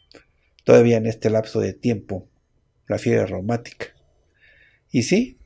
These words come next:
sí notamos, ¿no? Que es después de una infección de garganta por estreptococos o escarlatina. Bueno, pero también se considera que una respuesta al sistema de defensa del cuerpo, del sistema inmunitario.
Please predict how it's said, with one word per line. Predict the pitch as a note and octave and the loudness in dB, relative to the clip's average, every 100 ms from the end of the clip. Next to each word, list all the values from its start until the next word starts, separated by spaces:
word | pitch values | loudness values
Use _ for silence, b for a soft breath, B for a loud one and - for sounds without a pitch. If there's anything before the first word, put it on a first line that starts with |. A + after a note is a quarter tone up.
| _ _ | _ _
sí | - B2 | 0 2
notamos, | B2 - E3 D3+ G2 | 2 4 4 4 -4
¿no? | C#3 - | -8 -2
Que | A#2 | 0
es | A2+ | 0
después | A2 B2 A#2 | 0 0 0
de | |
una | A#2+ | 0
infección | A2+ G#2 - B2 A#2+ | -2 -6 -8 -6 -4
de | G#2 | -4
garganta | G2+ G#2+ B2+ A#2+ A2 G#2+ _ - | -4 -4 -4 -2 -4 -6 _ -2
por | A2+ | -2
estreptococos | G#2 - - - - - - - - - | -2 -6 -8 -4 2 2 0 -12 -20 -12
o | - | -12
escarlatina. | - G2 G2+ G2 D#3 D3 A#2 _ _ _ _ _ B B B B B _ - | -8 -8 -6 -6 -6 -6 -8 _ _ _ _ _ B B B B B _ 2
Bueno, | D#3 D#3+ D#3+ - _ b b b b b _ _ _ - | 4 4 -2 -14 _ b b b b b _ _ _ 6
pero | C#3+ D3 | 6 8
también | D#3 E3 | 6 6
se | D#3+ D#3+ | 4 6
considera | D#3+ D#3 D3 D#3 C#3+ | 6 6 6 6 6
que | F3+ A3 | 2 0
una | D#3 D3 B2+ A2 G2 _ _ _ _ _ _ _ _ _ _ - | -2 2 2 0 -6 _ _ _ _ _ _ _ _ _ _ 0
respuesta | B2 - C#3+ C#3 C3 | 0 4 2 4 0
al | - | 0
sistema | - A2 - C3 A2+ | -4 -2 0 0 0
de | G2+ | -2
defensa | G2+ - B2+ A#2+ G2 | -4 -2 -4 -4 -6
del | - | -6
cuerpo, | - F3+ - - _ - | 0 -2 -2 -20 _ -10
del | G2+ | -8
sistema | - - A#2+ A#2 | -6 -4 -2 -2
inmunitario. | G2+ F#2+ F#2+ - C3 - - | -6 -8 -10 -4 -4 -4 -16